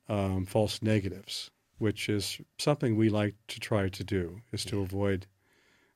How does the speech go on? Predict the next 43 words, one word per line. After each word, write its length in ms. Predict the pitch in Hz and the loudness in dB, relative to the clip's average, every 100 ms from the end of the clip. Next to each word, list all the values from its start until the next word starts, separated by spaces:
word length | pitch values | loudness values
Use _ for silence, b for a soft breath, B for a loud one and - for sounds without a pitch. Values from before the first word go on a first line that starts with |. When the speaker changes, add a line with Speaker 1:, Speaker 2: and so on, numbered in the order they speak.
| - | -4
Speaker 1:
uh, 200 | 101 95 | -2 -2
false 340 | - 113 - | 0 0 2
negatives, 560 | 110 101 101 98 92 - | 0 2 0 0 0 -2
especially 500 | 123 - 127 - 113 | -2 2 4 4 2
for 180 | 117 107 | 4 2
sick 280 | - 113 - | 2 0 0
people, 380 | 95 98 90 - _ - | -4 -2 -6 -8 _ -4
patients 400 | 104 98 104 95 | -2 0 -2 -4
showing 400 | - 123 104 101 | -2 2 2 2
up 140 | 95 | -2
at 80 | - | -4
the 80 | 98 | -2
hospital, 720 | 131 143 - 127 117 110 101 _ b b b b b b b | 0 0 2 4 4 4 0 _ b b b b b b b
uh, 100 | 101 | -2
showing 300 | 98 120 104 | 0 2 2
up 120 | 92 | 0
at 100 | 95 | -4
clinics, 680 | - 170 147 127 123 - - | 2 8 10 8 6 0 0
uh, 340 | - 107 101 98 | 0 0 2 2
who 320 | 117 101 98 95 | 2 2 2 4
really 280 | 117 120 | 6 8
need 160 | 104 107 | 6 4
a 60 | 101 | 4
diagnosis. 760 | 104 101 95 98 98 104 - | 4 4 4 2 0 -4 -2
We 100 | 107 | 0
want 180 | 107 104 | 2 2
to 80 | 95 | 0
avoid 320 | 87 92 92 | 0 -2 -4
false 300 | - 90 - | -4 -6 -4
negatives. 560 | 90 87 90 92 - - _ _ _ | -8 -8 -12 -16 -18 -20 _ _ _
Speaker 2:
Yeah, 160 | 110 92 | 0 0
because 240 | 92 98 | 0 -4
then 240 | 95 95 90 | -2 -2 -2
you 180 | 87 90 | -4 -4
end 160 | 87 | -4
up 180 | 85 - | -6 -4
sending 260 | 98 85 82 | -4 -4 -6
them 100 | 78 | -4
back 240 | 87 - | -4 -2
out 200 | 90 82 | -4 -4
with 220 | 85 - | -8 -10
covid. 360 | - 98 - | -8 -6 -4
Speaker 1:
Yeah. 40 | 98 | -6